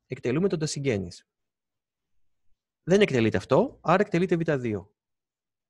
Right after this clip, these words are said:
Άρα και θα εκτελεστεί β δύο. Για να δούμε. Πράγματι β δύο. Δεν το είχα δοκιμάσει. Είναι, είναι τελείως live αυτά. Δεν έχω κάνει κάποια προετοιμασία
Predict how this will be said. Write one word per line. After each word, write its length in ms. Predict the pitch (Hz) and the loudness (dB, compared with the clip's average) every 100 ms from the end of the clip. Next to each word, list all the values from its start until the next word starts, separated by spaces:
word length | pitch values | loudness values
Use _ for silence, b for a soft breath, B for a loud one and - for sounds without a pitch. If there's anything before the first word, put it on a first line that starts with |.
| _ | _
Άρα 260 | 120 135 | -4 -2
και 80 | 127 | -4
θα 100 | 113 | -8
εκτελεστεί 440 | 104 101 98 - 127 | -10 -8 -8 -8 -8
β 40 | 190 | -8
δύο. 420 | 202 214 101 107 _ _ _ _ _ - | -8 -8 -10 -14 _ _ _ _ _ -14
Για 140 | 196 | -10
να 140 | 147 | -10
δούμε. 260 | 98 95 95 - _ _ - _ _ _ _ _ _ _ _ | -10 -14 -16 -20 _ _ -20 _ _ _ _ _ _ _ _
Πράγματι 380 | - 139 220 220 | -2 0 0 -2
β 160 | 190 185 | -2 -2
δύο. 300 | 156 113 90 b b | -2 -4 -6 b b
Δεν 120 | - 202 | -2 0
το 60 | |
είχα 120 | 240 | 2
δοκιμάσει. 560 | 208 160 147 135 151 196 | 0 2 2 2 0 2
Είναι, 140 | 208 | 2
είναι 420 | 233 226 143 190 240 | 2 0 0 0 0
τελείως 320 | 196 277 247 | -2 -2 0
live 220 | 143 117 113 | 2 2 0
αυτά. 240 | 107 113 | -4 -4
Δεν 240 | 147 190 | -2 0
έχω 200 | 185 165 | -2 -2
κάνει 220 | - 139 135 | -4 -4 -4
κάποια 280 | 131 135 | -6 -6
προετοιμασία 800 | 123 123 120 110 - 117 110 107 | -6 -8 -8 -8 -4 -2 -2 -4